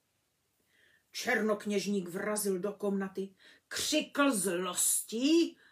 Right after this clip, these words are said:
a třesk, druhá obruč na něm praskla. Pak princeznu odvedl. Když večer princeznu přivedl,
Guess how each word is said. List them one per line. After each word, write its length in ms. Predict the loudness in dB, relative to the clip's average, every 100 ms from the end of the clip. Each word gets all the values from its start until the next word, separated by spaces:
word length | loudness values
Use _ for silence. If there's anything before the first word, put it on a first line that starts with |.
| _ -6
a 220 | -6 -8
třesk, 600 | -4 2 2 2 0 -4 -18 _ _ _ _
druhá 680 | -6 0 2 2 0 0 0
obruč 440 | 0 0 0 -2 -6
na 100 | -4
něm 260 | -4 -6
praskla. 680 | -8 -10 -8 -8 -10 -18 -20 _ _ _ _ _ _ -8
Pak 320 | -6 -6 -10
princeznu 600 | -6 -6 -4 -6 -6 -6
odvedl. 580 | -8 -14 -16 -18 -20 -20 _ _ _ _ _ _ _ _ -20 -20 -20 _ _ _ _ _ _
Když 580 | -8 -6 -4 -6 -10 _ -12
večer 560 | -8 -6 -6 -8 -10 -10
princeznu 540 | -8 -6 -6 -6 -8
přivedl, 640 | -10 -12 -8 -6 -6 -10